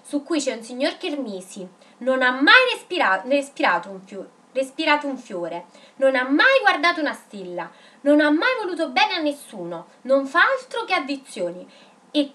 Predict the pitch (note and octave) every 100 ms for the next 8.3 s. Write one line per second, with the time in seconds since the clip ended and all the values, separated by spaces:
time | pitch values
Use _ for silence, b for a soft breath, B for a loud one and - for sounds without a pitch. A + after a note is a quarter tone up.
0 | _ A#4+ A#4 - D4 A3+ G3+ D4+ F#4 E4+
1 | D4 B3+ C#4 C#4 C#4 B3+ A3 - F3 -
2 | B B - A3 B3+ C#4 C#4 C4+ B3 A3
3 | A3 G#3+ G3 B3 D#4+ F4+ F#4 F#4 - _
4 | _ - - C4 F3+ E3 - - F3 -
5 | _ _ _ _ _ - - _ _ _
6 | _ _ _ _ F3 - _ _ _ _
7 | - C#4 G3+ F3+ G#3+ - G#3+ - F#3+ F#3
8 | G3 G3